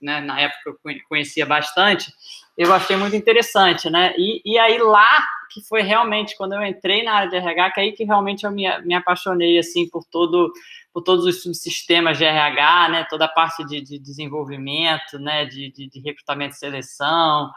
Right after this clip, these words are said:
foi ali que realmente, é, é, eu comecei, eu, eu conheci também a minha sócia, né, a Sabina lá, que, que, que tem um, um, um lado muito bacana, porque ela fez a parte toda de recursos humanos, mas ela fez uma formação também de estatística, Black Belt, Six Sigma, então trazia um, um,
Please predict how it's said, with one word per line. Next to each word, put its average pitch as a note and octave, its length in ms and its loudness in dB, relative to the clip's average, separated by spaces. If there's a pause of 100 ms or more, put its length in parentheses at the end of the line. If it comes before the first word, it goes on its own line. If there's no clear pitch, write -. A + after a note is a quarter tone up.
(280)
foi D#3+ 140 4
ali D#3 260 4
que F3 220 -10
realmente, D#3+ 580 0 (240)
é, C#3+ 320 -4
é, C#3 220 -4
eu C#3+ 160 -2
comecei, D3+ 320 -2
eu, C3+ 160 -2
eu D3 80 -2
conheci C#3+ 420 -4
também C#3 200 -2
a C3+ 40 0
minha C#3+ 160 0
sócia, D#3+ 420 0
né, C3+ 180 -4
a C3 40 -4
Sabina C3 480 -8
lá, C#3+ 300 2 (100)
que, B2 240 -8
que, B2+ 200 -12 (240)
que C#3+ 100 -10
tem D3+ 260 -2
um, C#3+ 320 -6
um, C#3+ 220 -10
um C#3+ 60 -8
lado C#3+ 280 2
muito D3+ 200 -8
bacana, E3 360 2
porque E3 240 -4
ela D3+ 160 4 (320)
fez D3+ 200 -2
a D3 40 -4
parte C#3+ 300 -4
toda D3+ 180 -4
de C#3+ 160 -8
recursos D3 460 -10
humanos, D#3 420 2
mas D#3 200 0
ela D#3 160 2
fez D#3 200 -4
uma D#3 160 0
formação D#3 540 0
também D3 400 -2 (380)
de E3+ 380 4
estatística, E3+ 760 0
Black D#3 320 0
Belt, D#3 260 2
Six E3+ 240 -6
Sigma, D3 320 -2
então E3+ 180 0
trazia F#3+ 600 2
um, F3 280 0
um, D#3+ 280 -6